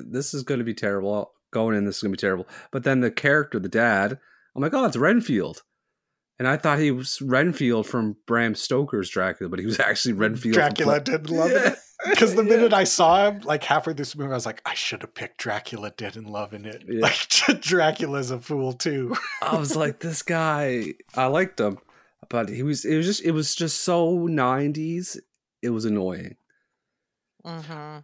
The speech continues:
Speaker 2: I haven't seen that guy acting much, but I bet you that guy's, like, killing it on Broadway. I bet you he's done
Speaker 3: He
Speaker 2: a lot of Broadway.
Speaker 3: He was in one of my favorite movies ever, Ghostbusters Two, as the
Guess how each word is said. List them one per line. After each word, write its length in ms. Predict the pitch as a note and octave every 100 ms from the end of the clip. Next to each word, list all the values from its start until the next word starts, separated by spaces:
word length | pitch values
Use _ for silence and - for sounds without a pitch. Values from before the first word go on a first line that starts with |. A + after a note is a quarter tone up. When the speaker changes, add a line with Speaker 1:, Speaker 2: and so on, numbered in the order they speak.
| -
Speaker 2:
I 100 | C#3+
haven't 280 | F#3+ A3+ G#3
seen 280 | - D#3+
that 160 | C#3+ B2+
guy 160 | C3 A#2+
acting 480 | A#2 A2+ - A2
much, 240 | G#2+ B2 -
but 200 | A#2 -
I 80 | -
bet 380 | C3 A#2+ C#3+ B2
you 140 | A#2+
that 200 | A2+ A2+
guy's, 260 | - A2+ G2+
like, 120 | A#2+ -
killing 360 | - A#2+ G#2 G#2
it 180 | G2+ -
on 180 | G#2 G2+
Broadway. 600 | A2 F#2+ F#2+ G2+ G2 G2 _ _ -
I 60 |
bet 200 | A#2+ C3
you 60 | -
he's 300 | F#3 D#4 E4+
done 80 | F4+ A2+
Speaker 3:
He 40 |
Speaker 2:
a 20 |
lot 140 | G#2+ G#2+
of 80 |
Broadway. 480 | G#2 G2+ F#2+ G2+ G2+ _ _ _ -
Speaker 3:
He 220 | C#4+ E4
was 300 | E4 E4+ C#4+
in 360 | B3+ A#3 A#3+ - _
one 300 | A3 G3+ A3
of 100 | G#3+
my 160 | G#3+ F#3+
favorite 420 | F#3+ G3+ G#3 C4+
movies 320 | A#3 B3 C4+
ever, 420 | G3 F3 E3+ F3 G3+
Ghostbusters 800 | G3 E3+ - A3 A3+ - C#4+ -
Two, 480 | - E3 C#3 C3 D3+ - _
as 300 | E3 E3 E3+
the 240 | E3+ E3